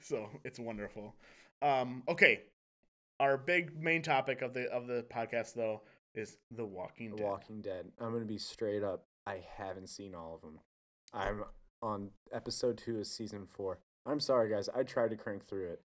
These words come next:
Speaker 1: Yeah.
Speaker 2: I mean, I watched almost the entire season last night.
Speaker 1: Yeah, Mikey's been watching this show, like, all week.
Speaker 2: I was up until four A M last night watching the show.
Speaker 1: Holy shit,
Speaker 2: And then I
Speaker 1: dude.
Speaker 2: woke up at ten and I started watching it again.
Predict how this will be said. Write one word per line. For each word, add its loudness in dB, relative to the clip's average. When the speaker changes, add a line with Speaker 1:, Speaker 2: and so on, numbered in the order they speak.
Speaker 1:
Yeah. -2
Speaker 2:
I 0
mean, -4
I 4
watched 4
almost 0
the -2
entire -2
season -8
last -6
night. -10
Speaker 1:
Yeah, 2
Mikey's 0
been 0
watching -4
this -4
show, -4
like, -8
all 2
week. -2
Speaker 2:
I 8
was 4
up 8
until 2
four 6
A 4
M 0
last -2
night -4
watching 0
the -4
show. 2
Speaker 1:
Holy -6
shit, -4
Speaker 2:
And 4
then 4
I 4
Speaker 1:
dude. 4
Speaker 2:
woke 6
up 0
at 0
ten -2
and -2
I -4
started 2
watching 0
it -4
again. -6